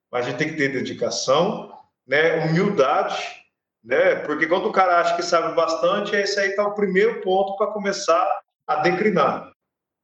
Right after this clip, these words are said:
né? Então a gente tem que tá sempre atento que sempre tem coisas novas pra tá aprendendo, né?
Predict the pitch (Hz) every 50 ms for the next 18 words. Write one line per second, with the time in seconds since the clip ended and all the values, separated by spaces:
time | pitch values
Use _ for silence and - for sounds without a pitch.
0 | _ _ 123 135 156 151 127 - - 127 135 147 156 160 160 160 160 165 165 165
1 | - - 160 175 160 156 - - - 160 180 180 165 180 165 156 - - 143 147
2 | 165 170 - - - 175 - - - 175 175 - - 175 180 185 - 160 160 165
3 | 160 151 - - 151 139 139 135 135 139 143 - - 139 139 135 - 156 151 131
4 | 120 113 110 107 107 - _ _ _ _ _ _ _ _ _ _ _ 120 131 151
5 | 151 131 - - - - -